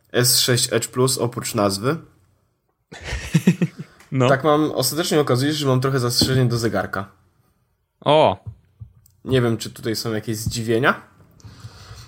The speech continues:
Speaker 1: Natomiast
Speaker 2: Znaczy, wiesz, no my mieliśmy z nim, e, króciutki kontakt, więc jakby, no,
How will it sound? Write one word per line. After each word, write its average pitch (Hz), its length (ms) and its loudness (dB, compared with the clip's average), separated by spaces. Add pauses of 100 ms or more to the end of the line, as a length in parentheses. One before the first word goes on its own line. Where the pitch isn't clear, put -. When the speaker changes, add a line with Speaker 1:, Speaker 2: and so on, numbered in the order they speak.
(140)
Speaker 1:
Natomiast 160 540 4
Speaker 2:
Znaczy, 156 260 2
wiesz, 131 320 2
no 120 100 2
my 135 180 2
mieliśmy 143 520 0
z 127 180 -4
nim, 135 380 0 (1080)
e, 113 40 -6
króciutki 151 480 0
kontakt, 190 640 0
więc 113 300 -2
jakby, 123 380 -2
no, 127 220 0